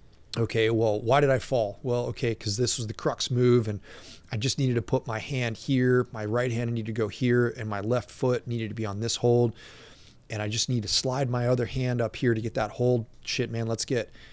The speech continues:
let's shake out the pump in my arms and get back on the rock and try it again. Um, and it becomes this,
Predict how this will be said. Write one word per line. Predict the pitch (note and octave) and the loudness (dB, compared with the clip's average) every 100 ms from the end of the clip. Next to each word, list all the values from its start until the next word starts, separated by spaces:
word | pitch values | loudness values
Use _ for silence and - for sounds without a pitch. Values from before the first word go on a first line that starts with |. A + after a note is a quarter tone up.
| - - | -14 -6
let's | A#2+ | 0
shake | - D3 D3+ | 6 6 6
out | C3+ | 2
the | - | 0
pump | - B2+ C3 | -2 -2 0
in | B2 | -2
my | A#2+ | 0
arms | A2 C3 C3 | 2 0 0
and | A2 | -2
get | A2 A2 | -2 -2
back | A#2+ A2 | -2 -2
on | A#2 | -4
the | A2 | -2
rock | A2 G#2+ - | -4 -6 -8
and | G2+ | -4
try | A2+ | -2
it | G#2 | -2
again. | G2+ A2 G2+ - - - - - - - - | -4 -6 -6 -10 -20 -20 -20 -20 -20 -18 -6
Um, | A#2 G#2+ G#2+ G2+ F#2+ - - - _ - - | -4 -2 -4 -8 -12 -18 -20 -20 _ -20 -14
and | - A#2+ | -6 -4
it | A#2 | -4
becomes | - A2+ B2 C3 G#2+ | -4 -2 0 0 -2
this, | A2 G#2+ - | -2 0 -2